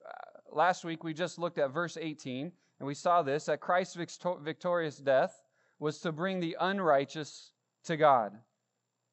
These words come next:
His victorious death was to bring the unrighteous to God. Verse eighteen, we saw this, that Christ's death is sufficient once.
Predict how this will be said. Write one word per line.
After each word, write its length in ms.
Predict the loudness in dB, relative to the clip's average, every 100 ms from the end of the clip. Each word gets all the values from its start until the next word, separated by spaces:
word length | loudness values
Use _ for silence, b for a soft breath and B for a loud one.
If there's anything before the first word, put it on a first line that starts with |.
| -8
His 160 | -6
victorious 640 | -4 -6 0 2 2 2 0
death 380 | 4 6 4 0
was 180 | -8 -6
to 100 | -6
bring 220 | -4 -4
the 140 | -2
unrighteous 680 | -2 0 2 2 2 -6 -12
to 140 | -8 0
God. 300 | 4 4 2
Verse 240 | -4 -6
eighteen, 400 | -10 -8 -6 -4
we 80 | -6
saw 220 | 0 0
this, 220 | 0 -2
that 160 | -4 -4
Christ's 300 | 0 -2 -2
death 280 | 0 0 0
is 120 | -8
sufficient 580 | -12 -10 -10 -8 -10 -12 _ _ _ _ _ _ _ _
once. 600 | -2 0 0 -6 -14